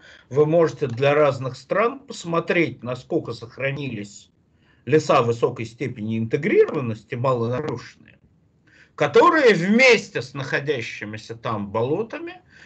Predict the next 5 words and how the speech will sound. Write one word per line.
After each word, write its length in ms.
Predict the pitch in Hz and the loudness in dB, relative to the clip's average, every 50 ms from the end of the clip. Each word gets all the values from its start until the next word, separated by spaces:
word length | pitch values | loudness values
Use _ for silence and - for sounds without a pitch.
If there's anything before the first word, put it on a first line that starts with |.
| - _ - | -20 _ -2
могут 440 | 139 175 262 311 - 262 247 - 190 | 2 4 4 4 4 0 -2 0 2
работать 680 | 170 156 156 151 196 254 294 - - 233 220 - 160 | 4 4 4 4 2 -2 0 -2 -4 -4 -4 -4 -4
на 200 | 165 170 190 208 | -4 -2 -2 -2
стабилизацию 920 | 202 - - 202 170 156 151 139 135 117 143 147 156 156 - - 143 - | -4 -4 -6 -4 -2 -2 -2 -2 -2 0 0 0 0 -2 -6 -12 -12 -12
климата. 520 | - - 101 87 82 82 78 _ - - | -12 -12 -12 -14 -14 -14 -18 _ -20 -20